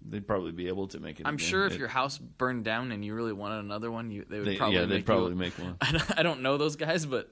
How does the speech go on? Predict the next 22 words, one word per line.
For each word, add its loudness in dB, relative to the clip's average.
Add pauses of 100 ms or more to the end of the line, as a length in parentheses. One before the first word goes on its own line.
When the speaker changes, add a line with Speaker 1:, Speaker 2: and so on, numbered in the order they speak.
Speaker 1:
Yeah. 6
Speaker 2:
they 0
probably 2
would. -4 (260)
Speaker 1:
I, 2 (340)
I 4
could 4
imagine, 4
'cause, 4
yeah, 0 (960)
they 4
seem 4
pretty -2
cool. 2
I 4
had 4
a, -2 (540)
I 2
had 4
to 0
email 0
them -4